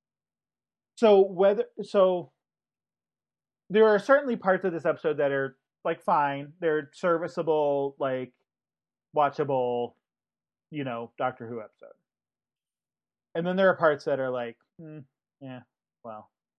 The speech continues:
all right." And as far as, like, talking about things,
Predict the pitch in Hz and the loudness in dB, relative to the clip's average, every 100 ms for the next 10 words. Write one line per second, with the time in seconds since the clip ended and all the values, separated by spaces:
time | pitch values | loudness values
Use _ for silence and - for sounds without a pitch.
0 | _ _ 113 101 - _ _ _ _ _ | _ _ -20 -20 -20 _ _ _ _ _
1 | _ _ _ _ _ _ 185 185 180 247 | _ _ _ _ _ _ -2 -2 4 6
2 | 285 226 165 - 160 160 202 196 196 196 | 6 4 0 2 4 4 2 2 6 4
3 | 196 208 202 196 - | 2 -6 -8 -14 -18